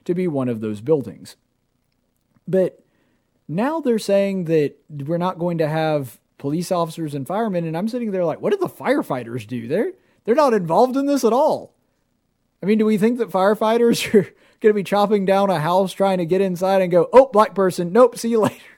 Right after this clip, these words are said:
That's not a thing that, of course, the, the cops don't do that either.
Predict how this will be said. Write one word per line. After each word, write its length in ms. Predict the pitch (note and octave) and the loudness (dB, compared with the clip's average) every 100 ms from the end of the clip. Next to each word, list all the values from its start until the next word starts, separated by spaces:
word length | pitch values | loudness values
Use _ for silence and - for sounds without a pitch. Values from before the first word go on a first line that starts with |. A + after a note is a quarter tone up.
| _ _ | _ _
That's 280 | - - - | -16 -16 -6
not 160 | A3+ B3 | -4 0
a 160 | G#3+ - _ _ _ _ _ _ _ _ _ | -2 -4 _ _ _ _ _ _ _ _ _
thing 200 | A#3+ A3 | 0 2
that, 300 | G3+ G#3+ - | 0 -2 -2
of 100 | G#3 | -4
course, 200 | D#4+ D4+ | -2 -2
the, 120 | A#3 - | -6 -8
the 160 | - F#3+ | -6 -6
cops 420 | - - A#3+ - | -6 -2 -2 0
don't 220 | G3 F#3 | -4 -4
do 120 | E3 | -4
that 220 | F#3 F3 C#3 | 0 0 0
either. 500 | C3 G3+ F#2+ B2 | -2 -4 -4 -8